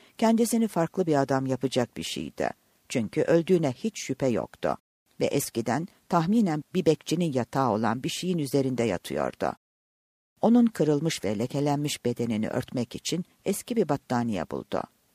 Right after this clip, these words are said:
Öteki odaya geri dönerken bir inleme duydu. Green kımıldıyordu ve Daniel neredeyse hiç düşünmeden onu başından vurdu. Açık viski şişesini aldı, kaldırdı, birkaç yudum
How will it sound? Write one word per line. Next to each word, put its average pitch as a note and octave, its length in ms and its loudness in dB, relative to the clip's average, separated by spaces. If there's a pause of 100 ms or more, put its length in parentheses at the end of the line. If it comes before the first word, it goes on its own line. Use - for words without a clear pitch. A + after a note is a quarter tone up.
(240)
Öteki B2 360 2
odaya A2 320 4
geri C3 320 -2
dönerken G2 580 -4 (180)
bir - 140 -8
inleme G#3+ 460 2
duydu. C2 400 -6 (500)
Green C#3+ 320 0
kımıldıyordu B2 840 -2
ve D#2 200 -4
Daniel A2 400 -2 (240)
neredeyse A#2 600 2
hiç - 300 -6
düşünmeden A#2+ 680 -4 (240)
onu G#3 220 2
başından A#2+ 540 -2
vurdu. - 340 -6 (1200)
Açık G#3 320 -2
viski D3 260 -4
şişesini G#2+ 640 -4
aldı, A2 560 -2 (200)
kaldırdı, A#2 600 0
birkaç E3+ 440 2
yudum G#2 220 -4